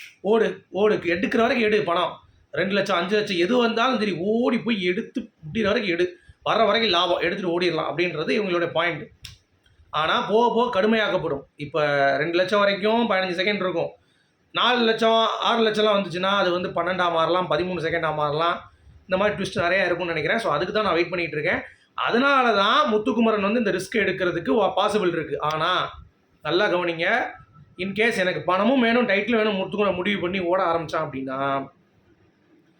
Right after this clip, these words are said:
ஒரு குறிப்பிட்ட ஒரு கட்டத்தில் அவனால உள்ள வர முடியலன்னா, அவன் எடுத்த பணம் ஒரு எவ்வளோ, அஞ்சு லட்சம் எடுத்திருக்கான்னா, அந்த அஞ்சு லட்சத்தோட வெளியே போயிடுவான் முத்துக்குமரன். டைட்டில் கிடையாது, டைட்டில் வேற யாருக்கோ வந்துரும்.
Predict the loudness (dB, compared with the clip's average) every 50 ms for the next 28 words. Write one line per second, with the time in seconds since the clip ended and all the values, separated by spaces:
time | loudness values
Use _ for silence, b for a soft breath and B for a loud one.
0 | _ _ _ _ _ _ -8 -8 -8 -8 -8 -10 -10 -8 -6 -8 -8 -4 -2 0
1 | 0 2 2 0 -2 -4 -4 -4 -4 -4 -4 -4 -4 -4 -4 -4 -6 -8 -12 -18
2 | _ _ _ _ _ _ _ -6 -4 -2 0 0 -2 -2 -2 -2 -2 0 0 0
3 | 0 -2 -2 -2 -2 -4 -2 -2 -2 0 0 0 -2 -2 -4 -4 -4 -4 -2 -2
4 | -2 -2 -2 -2 -2 -2 0 0 0 0 -2 -2 -2 -4 -4 -4 -2 -2 -2 -2
5 | -2 -4 -4 -2 -2 -2 -2 -2 -2 -2 -4 -6 -6 -8 -10 -10 -8 -6 -6 -4
6 | -4 -4 -4 -4 -4 -4 -4 -6 -6 -8 -12 -14 -12 -10 -10 -10 -10 -12 -14 -18
7 | -20 -14 -8 -6 -6 -4 -4 -4 -2 -2 -2 -2 -2 -4 -6 -4 -4 -4 -2 -2
8 | -2 -2 0 -2 -2 -4 -6 -6 -8 -8 -10 -14 -18